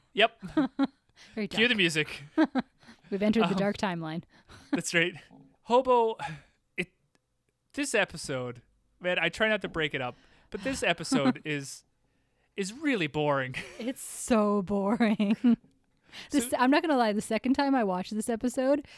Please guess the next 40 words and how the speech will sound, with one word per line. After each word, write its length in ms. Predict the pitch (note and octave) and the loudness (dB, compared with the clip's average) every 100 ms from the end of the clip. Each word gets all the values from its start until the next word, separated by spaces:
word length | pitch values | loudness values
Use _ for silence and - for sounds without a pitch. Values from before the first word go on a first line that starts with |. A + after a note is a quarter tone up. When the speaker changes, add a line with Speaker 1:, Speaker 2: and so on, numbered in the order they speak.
| - _ - | -20 _ -12
Speaker 2:
I 100 | G#3+ | -6
was 80 | G#3 | -2
watching 200 | G#3 A#3 | 0 0
it 40 | |
on 100 | G3+ G3 | -2 -4
YouTube 400 | F#3+ - C4 B3 | -4 -2 0 0
and 140 | A3 G3+ | -2 -2
I 60 | |
sped 320 | - - G3 | -2 -4 -4
it 100 | F3 | -6
up. 180 | D#3+ - - | -8 -6 -6
<laughs> 40 | - G#5+ - _ _ - | -8 -20 -20 _ _ -6
Speaker 1:
Yeah, 220 | F3+ D3+ - | 2 2 4
<laughs> 40 | |
yeah, 140 | A3+ - | 2 4
you 160 | C4+ G3 | 4 4
want 140 | F3+ | 2
the 60 | E3+ | 0
one 220 | F3+ F3 | 0 0
point 320 | - E3+ - | 0 0 0
two 160 | F#4 E4+ | 0 0
five 260 | - C#3+ | 2 2
Speaker 2:
<laughs> 20 | |
Five. 200 | A#3 G3+ | 2 0
Speaker 1:
speed? 440 | A3+ - G3 A#3 C4+ | -2 -4 -4 -4 -4
Speaker 2:
Yeah. 380 | A#3+ C4 A#3 G3+ - F3+ - _ - | -2 2 2 2 0 -20 -20 _ -2
Speaker 1:
Yeah. 240 | F#3+ C3 - - - - - | 0 0 -2 -14 -18 -12 0
Speaker 2:
I 40 | |
mean, 120 | E4+ F4 | 4 6
Speaker 1:
I 20 | |
Speaker 2:
there's 80 | D#4+ | 6
not 120 | E4+ | 4
Speaker 1:
don't 80 | F4 | 4
Speaker 2:
a 40 | |
lot 60 | D#4 | 4
Speaker 1:
blame 80 | |
you. 80 | D#4+ | 4
Speaker 2:
of 40 | - | 4
dialogue 600 | A3+ C4 G#3+ G3 G3 G3 - | 6 6 4 2 0 -2 -2
and 360 | A3 A#3 B3 | 0 2 0